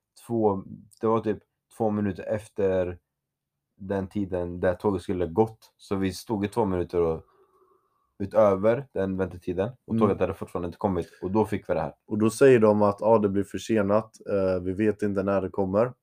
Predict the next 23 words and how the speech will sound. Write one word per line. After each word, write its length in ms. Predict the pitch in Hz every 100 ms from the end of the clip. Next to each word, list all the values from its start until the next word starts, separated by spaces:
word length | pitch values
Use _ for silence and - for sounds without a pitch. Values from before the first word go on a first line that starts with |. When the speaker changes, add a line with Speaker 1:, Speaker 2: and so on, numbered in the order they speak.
| _ _ _ _ _ _ _ _ _ _ - _
Speaker 2:
Så 140 | -
då 80 | 107
måste 280 | 113 131 120
vi 120 | 110
ju 80 | 104
stå 200 | - 104
kvar 220 | 110 110
och 120 | 98 98
vänta 380 | 104 98 -
på, 500 | 90 - 98 90 90
eh, 800 | 92 92 90 90 - - - - - _ _ _ _ _ _ _ -
vid 200 | 104 110
Nässjö 760 | 110 117 - 95 95 92 90 92 92 - _ _
station. 460 | - 101 110 117 113 _ _ _ _ _ _
Vi 100 | -
kan 160 | - 113
Speaker 1:
Ja. 40 | 110
Speaker 2:
inte 180 | 113
liksom 320 | 101 98 101 98
gå 100 | 101
iväg 300 | 101 104 98
under 180 | 95
tiden. 460 | 92 104 95 107 110